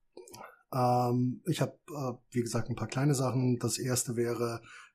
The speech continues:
gibt ein paar Firmen, die bios-Updates für ihre, äh, X fünfhundert, äh,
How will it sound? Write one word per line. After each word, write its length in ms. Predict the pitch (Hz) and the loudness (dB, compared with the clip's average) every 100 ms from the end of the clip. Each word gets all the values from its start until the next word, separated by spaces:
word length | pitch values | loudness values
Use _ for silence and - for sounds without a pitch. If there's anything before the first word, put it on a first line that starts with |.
| - | -6
gibt 220 | 123 - | -6 0
ein 120 | 135 | -2
paar 240 | 127 120 120 | 2 0 0
Firmen, 380 | - 123 120 117 | 0 2 4 4
die 120 | 117 | 0
bios-Updates 840 | 127 127 123 120 120 127 117 110 | 0 0 0 -2 -2 0 0 -2
für 140 | - 123 | -4 -2
ihre, 840 | 107 120 117 113 110 123 120 120 - | 0 0 0 -2 -2 -4 -4 -6 -4
äh, 60 | 123 | -4
X 140 | - | -4
fünfhundert, 560 | - 127 - 120 117 - - | -2 -2 0 0 0 -4 -4
äh, 220 | 117 | -4